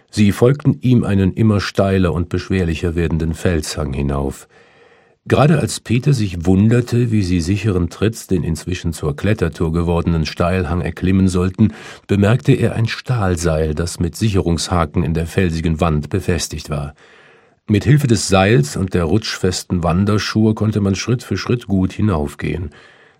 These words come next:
Peter kam trotzdem ins Schwitzen und erreichte mit einigem Abstand als Letzter einen hochgelegenen Felsabsatz. „Projekt Babylon spielt mit Sicherheit auf die Höhe des Turms von Babel an.“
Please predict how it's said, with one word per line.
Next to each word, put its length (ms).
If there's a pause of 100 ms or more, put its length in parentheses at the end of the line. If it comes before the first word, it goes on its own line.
Peter 380
kam 240
trotzdem 460
ins 160
Schwitzen 440
und 140
erreichte 440
mit 200
einigem 380
Abstand 480
als 180
Letzter 460
einen 320
hochgelegenen 800
Felsabsatz. 920 (1400)
„Projekt 600
Babylon 680
spielt 400
mit 180
Sicherheit 680
auf 220
die 240
Höhe 240
des 220
Turms 300
von 280
Babel 560
an.“ 340